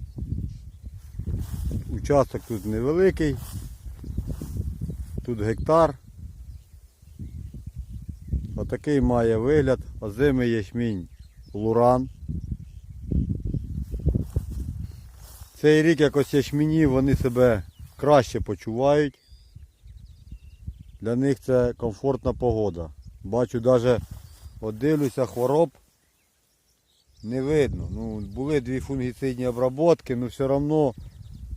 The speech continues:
якось раніше я замічав, що ячмінь б-, хворів. Це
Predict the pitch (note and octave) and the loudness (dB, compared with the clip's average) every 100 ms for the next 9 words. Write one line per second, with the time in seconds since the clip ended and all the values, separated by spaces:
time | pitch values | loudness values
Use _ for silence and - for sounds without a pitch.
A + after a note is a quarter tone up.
0 | - - - - - - - - A#2+ C3+ | -14 -18 -18 -14 -16 -16 -16 -6 -2 -2
1 | C3 C#3 D3 E3 - C#3+ C3+ C3 B2+ A#2+ | 2 2 2 -2 0 2 4 4 2 0
2 | B2+ A#2+ C#3+ B2+ C3 C3 B2 A#2 C#3 C3+ | -2 -2 0 0 0 0 0 -2 -2 0
3 | A#2+ C3+ A#2+ B2+ C3+ A#2 E2 D2+ - B2 | 0 0 -2 0 0 0 -4 -8 -2 2
4 | C3 B2 | 2 0